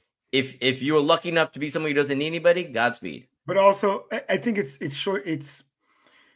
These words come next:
Speaker 2: what's the word I'm looking for? It's not myopic. It's just blind because,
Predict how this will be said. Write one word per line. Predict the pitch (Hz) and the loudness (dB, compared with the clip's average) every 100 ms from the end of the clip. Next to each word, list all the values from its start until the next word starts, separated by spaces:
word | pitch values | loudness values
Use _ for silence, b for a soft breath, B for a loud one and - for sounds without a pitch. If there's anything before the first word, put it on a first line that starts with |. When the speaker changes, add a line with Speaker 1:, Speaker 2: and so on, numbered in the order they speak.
| _ _ | _ _
Speaker 2:
what's | - | -10
the | |
word | 151 143 | -6 -4
I'm | 135 | -4
looking | 127 131 | -6 -10
for? | 120 120 120 - _ _ _ _ _ _ _ _ _ _ | -14 -14 -16 -18 _ _ _ _ _ _ _ _ _ _
It's | - | -10
not | 196 | -6
myopic. | 139 131 123 120 113 | -4 -4 -4 -10 -14
It's | - | -12
just | 196 135 | -10 -4
blind | 139 170 196 131 | -2 -2 -2 -4
because, | 127 147 143 135 - | -6 -4 -2 -4 -6